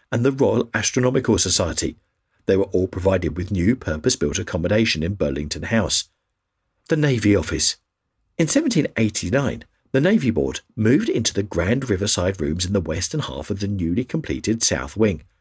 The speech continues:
It was soon followed by its subsidiary boards, the Victualling Commissioners and the Sick and Hurt Commissioners, which,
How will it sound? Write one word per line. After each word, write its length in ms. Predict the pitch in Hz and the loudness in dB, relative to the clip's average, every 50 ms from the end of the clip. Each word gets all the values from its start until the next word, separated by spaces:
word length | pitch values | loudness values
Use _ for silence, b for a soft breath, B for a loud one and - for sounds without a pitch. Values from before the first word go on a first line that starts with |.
| _ _ _ _ _ _ _ - | _ _ _ _ _ _ _ -2
It 60 | 170 | 0
was 120 | 175 175 - | 0 2 2
soon 220 | - 214 202 131 | 4 4 2 2
followed 340 | 117 - 151 127 85 76 - | 2 2 2 2 2 2 2
by 140 | - 80 87 | 0 0 2
its 180 | 95 95 - | 2 0 0
subsidiary 580 | - 104 98 - - 135 123 101 82 76 - - _ _ - | -2 -2 0 0 0 0 2 2 0 0 -2 -4 _ _ 0
boards, 360 | - 143 113 82 - - - - _ _ _ _ _ _ _ _ - | 2 4 4 2 2 -2 -4 -6 _ _ _ _ _ _ _ _ -2
the 80 | 110 | 0
Victualling 560 | 95 127 123 127 - - 98 87 87 82 80 - | 0 0 0 0 0 -2 0 0 0 -2 -2 -2
Commissioners 580 | 92 92 95 120 - - 80 71 71 - - b b b b b | -2 0 2 2 2 2 0 0 -2 -2 -4 b b b b b
and 180 | 104 110 117 | 0 2 2
the 40 | 110 | 2
Sick 340 | - - - 147 147 - - | 2 2 0 -2 -2 -2 -4
and 80 | 208 | -4
Hurt 260 | - - 78 67 - - | -2 -2 -2 -2 -2 -2
Commissioners, 560 | - 110 117 123 - - 104 78 - - - _ _ _ _ _ | -2 0 0 2 2 2 2 2 2 0 -2 _ _ _ _ _
which, 300 | - 82 101 233 - - | 0 2 2 2 0 -6